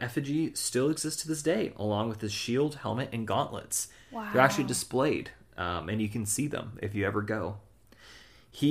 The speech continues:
Speaker 1: even has a poem inscribed around his effigy, and I, of course, will read it.
Speaker 2: Please do.
Speaker 1: "Such as thou art, sometime was I. Such as I am,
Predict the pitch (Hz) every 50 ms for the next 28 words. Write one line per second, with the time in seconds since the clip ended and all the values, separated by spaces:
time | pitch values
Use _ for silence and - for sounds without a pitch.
0 | 156 151 160 180 185 233 233 240 233 226 - - - - 127 123 131 123 110 104
1 | 101 95 104 101 - - - - 101 107 110 113 107 110 107 104 - - 104 104
2 | 107 113 120 117 113 104 92 78 98 101 104 98 98 101 95 95 95 92 - -
3 | - - - 107 110 110 107 107 101 101 - - - 190 196 151 127 - - -
4 | 123 117 113 104 - - - 107 104 98 95 85 82 85 90 104 135 - - -
5 | - - - - - 262 277 302 339 349 320 269 233 - 254 269 302 320 320 294
6 | 262 214 175 175 180 - - - - - - - - - - - - _ - -
7 | - - - - - - 160 156 - - - - - - - - - - - -
8 | - - - - - 113 123 117 107 104 117 110 117 131 127 - 92 101 98 98
9 | 101 - - - - - - - 131 127 127 - 113 127 120 117 113 113 113 113
10 | 113 113 - 104 101 104 101 95 92 92 82 78 73 71 85 104 - - - -
11 | - - - - - 139 139 139 - 135 117 107 120 113 113 113 123 135 127 117
12 | 110 107 107 104